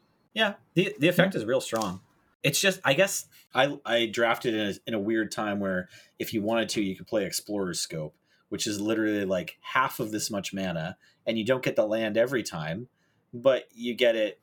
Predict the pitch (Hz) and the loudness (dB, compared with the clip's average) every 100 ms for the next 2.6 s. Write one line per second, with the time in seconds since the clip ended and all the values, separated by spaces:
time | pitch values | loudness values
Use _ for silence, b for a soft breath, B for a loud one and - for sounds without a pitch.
0 | - 104 98 110 113 107 117 151 - 92 | -8 -6 -4 2 2 2 0 -2 -6 -6
1 | 82 87 123 _ _ _ 107 104 98 95 | -6 -6 -10 _ _ _ -6 -2 -2 -2
2 | 92 - _ 113 101 - | -4 -8 _ -12 -8 -10